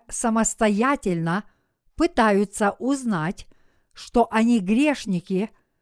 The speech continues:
и люди, которые пытаются получить прощение грехов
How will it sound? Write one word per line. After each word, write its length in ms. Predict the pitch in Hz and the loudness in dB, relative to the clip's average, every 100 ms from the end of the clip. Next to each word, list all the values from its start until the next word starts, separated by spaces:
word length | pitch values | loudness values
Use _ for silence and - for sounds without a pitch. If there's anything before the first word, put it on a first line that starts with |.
| _ _ _ _ _ | _ _ _ _ _
и 200 | 262 311 | 2 4
люди, 560 | 254 202 185 190 240 - - | 4 2 2 0 -2 -2 -2
которые 540 | 240 247 262 247 240 | -2 2 2 2 0
пытаются 960 | 247 247 262 262 254 - - 247 226 - _ _ _ _ - | -2 -2 0 0 -2 -6 -4 -2 -2 -4 _ _ _ _ 0
получить 880 | 247 233 247 - - 277 - - - _ _ _ | 2 2 0 -2 -4 -4 -4 -12 -20 _ _ _
прощение 800 | - 269 320 - 240 214 214 220 | 0 2 2 0 0 2 2 2
грехов 640 | 196 233 320 220 175 220 | 2 -2 -2 0 0 0